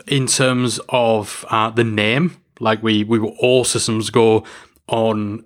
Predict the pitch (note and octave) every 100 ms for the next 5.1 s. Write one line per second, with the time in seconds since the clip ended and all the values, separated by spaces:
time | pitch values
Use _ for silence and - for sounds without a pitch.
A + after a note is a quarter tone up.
0 | - G2 G2 - - A#2 A2+ A2 A2 -
1 | - A2+ A2 G#2 - D3+ E3 E3+ D#3+ A#2
2 | A2 A2 G#2 G#2 - - - _ _ _
3 | _ _ _ _ A#2+ G2 G#2 G#2 G2+ G2+
4 | G#2+ G#2+ F#2+ G2+ G2 E3+ F3+ - D#3+ D3+
5 | D3+